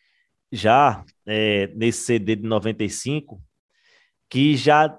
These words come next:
dá a dimensão do que viria pela frente em noventa e seis, que é o seguinte, você falou da dupla de compositores, Careca e Prateado, né, que até hoje fazem muitas músicas juntos, enfim,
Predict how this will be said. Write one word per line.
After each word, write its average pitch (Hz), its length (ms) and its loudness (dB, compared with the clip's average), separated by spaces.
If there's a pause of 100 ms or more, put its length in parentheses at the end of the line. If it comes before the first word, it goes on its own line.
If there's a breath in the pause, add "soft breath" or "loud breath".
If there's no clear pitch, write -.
dá 160 380 4
a 190 60 6
dimensão 175 580 0
do 175 100 0
que 180 160 -6
viria 165 320 0
pela 170 260 2
frente 156 260 -6
em 160 40 -12
noventa 160 300 -2
e 170 60 0
seis, 143 260 -4
que 156 80 0
é - 20 2
o 156 60 0
seguinte, 127 380 -8
você 143 100 -6
falou 147 180 2
da 143 140 6
dupla 160 240 0
de 165 80 -2
compositores, 165 720 -2
Careca 156 400 2
e 160 40 -6
Prateado, 123 680 0 (580)
né, 95 80 -18
que 113 300 -4
até 127 280 0
hoje 110 440 0 (480)
fazem 107 260 0
muitas 113 340 -2
músicas 107 360 -4
juntos, 107 420 -8
enfim, 104 380 -12